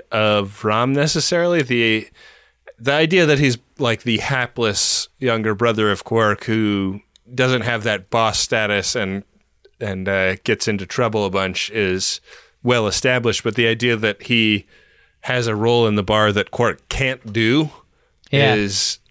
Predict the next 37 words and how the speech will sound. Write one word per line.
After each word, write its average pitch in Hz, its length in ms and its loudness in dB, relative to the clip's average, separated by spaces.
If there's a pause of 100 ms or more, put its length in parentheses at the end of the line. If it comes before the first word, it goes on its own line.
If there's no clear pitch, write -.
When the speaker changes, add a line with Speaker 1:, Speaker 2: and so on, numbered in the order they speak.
Speaker 1:
pretty 160 220 2
interesting. 104 500 -2
He's, 110 340 0
uh, 107 240 2
he 120 240 0
is 117 300 0
the, 113 600 2 (440)
he's 123 200 0
the 117 100 -2
handyman. 92 640 -4 (680)
He 113 160 -2
fixes 127 540 -2
the 113 120 0
things 117 340 0
when 113 140 0
they 110 120 2
break, 113 340 0
and 98 300 -4 (280)
there's 104 160 -4
a 110 60 -2
lot 120 180 2
of 113 80 -2
things 120 420 -2
in 113 160 -2
Quark's 120 320 -2
bar 120 360 0
that 113 240 0
are 113 440 2 (460)
technically 123 460 -2
complicated 101 720 -2
and 95 180 -4
need 101 220 -4
to - 60 -6
be 104 440 0 (440)
maintained 110 560 -2
and 101 100 -2
overseen. 104 720 -4